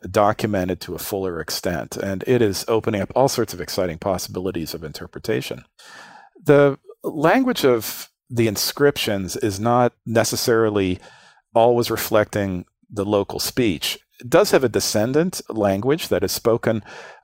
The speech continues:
on the border of Guatemala and Honduras, but it's at this point only used by about thirty thousand people. And this came as something of a controversy in my field because everyone had assumed there was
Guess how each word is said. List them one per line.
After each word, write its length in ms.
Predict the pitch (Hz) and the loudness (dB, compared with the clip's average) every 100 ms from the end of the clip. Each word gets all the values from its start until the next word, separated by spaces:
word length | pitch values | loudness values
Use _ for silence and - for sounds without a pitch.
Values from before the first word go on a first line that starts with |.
| - | 0
on 160 | 113 | 2
the 80 | 104 | 2
border 420 | 98 110 117 120 | -2 0 0 2
of 100 | 110 | 0
Guatemala 680 | - 95 95 92 90 104 113 | 2 2 2 2 2 4 2
and 240 | - 98 95 | 2 -2 -4
Honduras, 580 | 90 101 117 127 131 | -4 -2 2 2 0
but 160 | - 113 | 0 0
it's 340 | 113 - - - - 123 | 0 -2 -8 -10 -2 0
at 140 | 127 | 2
this 160 | 196 - | 0 0
point 340 | - 139 110 | 0 0 2
only 220 | 117 113 | 2 0
used 320 | 101 107 107 | 0 -2 -2
by 100 | 104 | -2
about 260 | 95 92 85 | 0 0 0
thirty 280 | - 101 95 | -2 -4 -4
thousand 420 | 95 87 90 78 | -2 -4 -4 -8
people. 480 | - 127 - 73 - - - - - - | -4 -4 -4 -8 -10 -20 -20 -18 -14 -4
And 80 | 214 | -2
this 120 | - | 2
came 240 | 202 165 | 4 4
as 200 | 123 - - | 2 0 -2
something 280 | 135 123 113 | 0 0 0
of 80 | 92 | -2
a 80 | |
controversy 880 | - - 104 110 107 95 - 92 95 | -2 0 0 0 -2 -2 -2 -4 -4
in 160 | 113 95 | -4 -4
my 220 | 95 117 | 0 0
field 420 | 120 113 98 92 | 0 -2 -2 -2
because 480 | 87 92 107 95 - | -6 -4 -2 -4 0
everyone 280 | 117 123 117 | 2 2 2
had 100 | 104 | 0
assumed 480 | - - 107 98 92 | -2 -4 -4 -4 -2
there 80 | 90 | -4
was 180 | 90 | -4